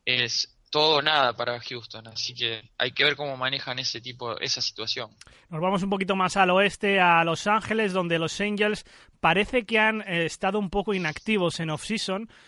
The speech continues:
Speaker 2: sobre todo con la marcha del general manager de, eh, Jerry Dipoto, que se ha ido a, a Seattle, y, eh, con muchas, yo creo que muchas dudas ofensivas en este equipo que no parece que tenga cierto potencial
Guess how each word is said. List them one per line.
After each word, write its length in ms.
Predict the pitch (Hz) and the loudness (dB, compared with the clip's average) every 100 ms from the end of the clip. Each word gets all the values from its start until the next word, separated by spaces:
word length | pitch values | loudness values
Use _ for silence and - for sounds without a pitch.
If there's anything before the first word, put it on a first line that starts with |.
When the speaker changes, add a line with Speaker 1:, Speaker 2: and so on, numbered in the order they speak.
| - _ | -20 _
Speaker 2:
sobre 200 | - 156 | -6 2
todo 140 | 190 | 2
con 80 | 190 | 6
la 100 | 196 | 6
marcha 340 | 185 190 - 180 | 6 2 2 2
del 160 | 175 | 2
general 320 | 170 180 175 | 0 0 0
manager 460 | 170 180 180 175 160 | 0 0 0 0 0
de, 440 | 160 170 170 160 | 0 0 0 0
eh, 40 | 151 | 0
Jerry 220 | 180 185 | 0 2
Dipoto, 420 | 170 - 196 196 | 2 2 2 2
que 100 | 208 | 0
se 60 | 147 | -2
ha 60 | |
ido 120 | 160 165 | 0 2
a, 300 | 160 151 156 | 2 0 -4
a 60 | |
Seattle, 480 | - 185 180 190 240 - - - _ _ - | -2 -2 0 -2 -2 -8 -20 -20 _ _ -2
y, 160 | 165 | 2
eh, 320 | 156 151 147 147 180 | 2 2 -2 -4 -6
con 180 | 170 160 | -4 -2
muchas, 500 | 165 226 - 277 - | -2 -2 0 0 0
yo 120 | 220 | -4
creo 120 | 240 | 0
que 60 | 269 | 0
muchas 380 | 190 226 294 185 | 0 0 -2 -2
dudas 360 | 175 247 208 | -2 0 -2
ofensivas 580 | 180 - 139 196 233 175 | -4 -6 -6 -2 -2 -2
en 80 | 180 | -4
este 180 | 185 214 | -6 -6
equipo 320 | 185 180 240 | -6 -4 -4
que 120 | 170 | -4
no 100 | 160 | -6
parece 320 | 180 208 - | -2 -4 -4
que 120 | 208 147 | -6 -4
tenga 400 | 208 226 170 - | -2 -2 -4 -4
cierto 300 | 185 190 220 | -4 -2 -2
potencial 600 | 214 175 151 175 190 254 | -2 -4 -4 -2 -2 -2